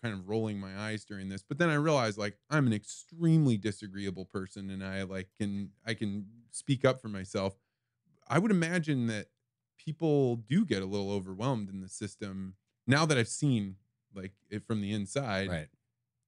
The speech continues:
Speaker 1: How do you make sure people are stick-, sticking up for themselves or being heard?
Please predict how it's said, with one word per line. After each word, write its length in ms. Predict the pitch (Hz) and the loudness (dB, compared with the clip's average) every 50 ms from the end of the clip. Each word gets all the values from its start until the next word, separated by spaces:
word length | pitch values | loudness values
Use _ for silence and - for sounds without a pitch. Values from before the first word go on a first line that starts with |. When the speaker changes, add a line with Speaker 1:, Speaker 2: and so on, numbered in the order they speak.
| _ _ | _ _
Speaker 1:
How 140 | - 180 208 | 2 4 4
do 140 | 196 185 254 | 4 4 4
you 140 | 226 139 | 4 4
make 180 | 113 107 104 95 | 2 0 -2 -4
sure 180 | - - 104 98 | -6 -6 -8 -4
people 320 | - 113 104 - 101 104 | -4 -4 -4 -4 -4 -4
are 120 | 98 95 | -4 -4
stick-, 260 | 95 - - 123 120 - _ _ _ _ | -6 -4 -4 -4 -4 -4 _ _ _ _
sticking 560 | - - - - - - 135 - 127 120 113 | -20 -18 -18 -12 -10 -8 -6 -4 -2 0 0
up 160 | 110 101 - _ | 0 -2 -4 _
for 100 | - 113 | -10 -8
themselves 640 | 101 104 104 104 104 - 113 101 101 101 98 95 104 | -6 -6 -6 -8 -4 -2 0 0 0 0 -2 -2 -6
or 60 | 98 | -6
being 360 | 90 110 113 110 104 101 95 98 | -4 -4 -4 -4 -4 -6 -6 -6
heard? 360 | 113 107 101 101 101 101 98 | -6 -4 -4 -4 -4 -6 -8